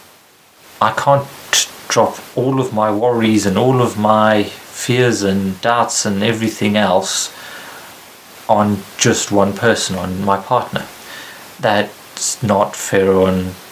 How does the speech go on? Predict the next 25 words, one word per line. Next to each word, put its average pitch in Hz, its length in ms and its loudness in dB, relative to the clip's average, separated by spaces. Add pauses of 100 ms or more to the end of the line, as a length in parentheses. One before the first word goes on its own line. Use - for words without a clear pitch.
(260)
her, 135 140 2
and 170 140 2
it's - 360 -4
not 147 260 2 (380)
quite 139 240 0
right 139 300 2
for - 200 -8
me 147 260 0
either. 90 340 -2 (2000)
Really 110 360 2
need 104 280 4 (920)
people 101 240 -4
that 110 140 0
can - 120 -4
understand 101 680 -4
you 98 200 -2 (140)
and - 200 -12
can - 140 -14
help 101 280 -4
move 92 160 -4
things - 220 -12
forward. - 380 0 (520)
And 101 180 -4
that's 120 360 -2
where 95 400 2